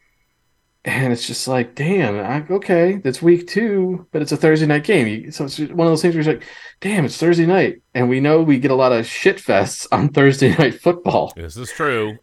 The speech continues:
Speaker 2: <clears throat> Short,
Speaker 1: So
Speaker 2: short weeks are brutal turnarounds.
Speaker 1: I, I mean, I get to look forward to one next week 'cause it's the
Speaker 2: Mm-hmm.
Speaker 1: Niners and the Giants.
Speaker 2: Well, at least the Giants seem abjectly terrible, so.
Speaker 1: <laughs>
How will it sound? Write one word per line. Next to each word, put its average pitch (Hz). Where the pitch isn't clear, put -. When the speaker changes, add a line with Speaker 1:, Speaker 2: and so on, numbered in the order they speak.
Speaker 2:
<clears throat> 120
Short, -
Speaker 1:
So -
Speaker 2:
short 120
weeks 127
are 110
brutal 110
turnarounds. 98
Speaker 1:
I, 117
I 107
mean, 110
I 101
get 135
to 107
look 104
forward 104
to 110
one 113
next 135
week -
'cause 92
it's 98
the 101
Speaker 2:
Mm-hmm. -
Speaker 1:
Niners 101
and 101
the 92
Giants. -
Speaker 2:
Well, 120
at 117
least 135
the 110
Giants 117
seem 113
abjectly 104
terrible, 85
so. 80
Speaker 1:
<laughs> 98